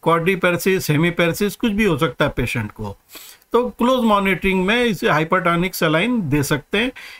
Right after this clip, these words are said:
इसके अलावा vasopressin रिसेप्टर एंटागोनिस्ट भी दे सकते हैं। नेक्स्ट कॉम्प्लिकेशन is esophageal varices। तो जैसा कि आप देख सकते हैं ये esophagus में ये जो प्रोमिनेंस है ये, अ,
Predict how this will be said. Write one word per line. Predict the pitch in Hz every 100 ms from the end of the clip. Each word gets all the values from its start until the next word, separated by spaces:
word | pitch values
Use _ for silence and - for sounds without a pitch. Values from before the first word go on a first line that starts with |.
| _ 170
इसके | 214 - 269
अलावा | 240 202 196 202 185
vasopressin | 180 - 220 214 196 202 190
रिसेप्टर | 170 160 165 196 185
एंटागोनिस्ट | 160 165 165 165 180 165 160
भी | 269
दे | 196 151
सकते | 139 123 _ 104
हैं। | 95 87 - _ _ _ _ _ _ _ _ 165
नेक्स्ट | 262 -
कॉम्प्लिकेशन | 220 208 208 208 214 220 220
is | 220 220 226
esophageal | 185 170 202 180 175 190 196
varices। | 156 123 - 120 117 - _ _
तो | 202
जैसा | 220 220 208 233
कि | 214
आप | 214 196
देख | 196 185
सकते | - 175 -
हैं | 220
ये | 202 202 180
esophagus | 202 175 180 180 185 -
में | 202
ये | 180 170
जो | 185
प्रोमिनेंस | - 156 170 190 214 -
है | 180
ये, | 190 175 175
अ, | 185